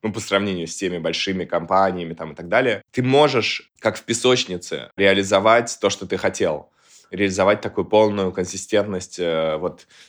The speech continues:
чтобы все части продукта, а вот х-, мы хотим заботу, и забота, она проходит через все.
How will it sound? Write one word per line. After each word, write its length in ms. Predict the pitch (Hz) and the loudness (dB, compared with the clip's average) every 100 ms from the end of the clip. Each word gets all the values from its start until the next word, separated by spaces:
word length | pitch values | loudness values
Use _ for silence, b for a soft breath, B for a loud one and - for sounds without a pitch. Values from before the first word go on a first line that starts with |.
| b - | b -8
чтобы 360 | - 113 107 | -2 2 2
все 600 | 104 - - 123 110 92 - | 0 -2 2 4 4 2 0
части 420 | 127 147 160 107 | 2 2 0 -8
продукта, 760 | 104 107 120 101 - 85 76 _ _ _ _ | -4 -2 -2 -4 -4 -6 -6 _ _ _ _
а 120 | 95 95 | -2 0
вот 240 | 101 - | 0 -2
х-, 180 | - - 113 | -20 -12 -2
мы 140 | 113 | 0
хотим 300 | 107 131 165 | 2 2 2
заботу, 640 | 135 107 110 - 78 - _ _ | 2 4 2 2 -6 -10 _ _
и 100 | 104 | 0
забота, 440 | 107 101 156 127 | 2 4 4 4
она 120 | 98 | 0
проходит 400 | 95 101 123 120 | -2 0 2 2
через 220 | - 87 98 | 0 -8 -8
все. 500 | - 101 87 - | -4 0 0 -2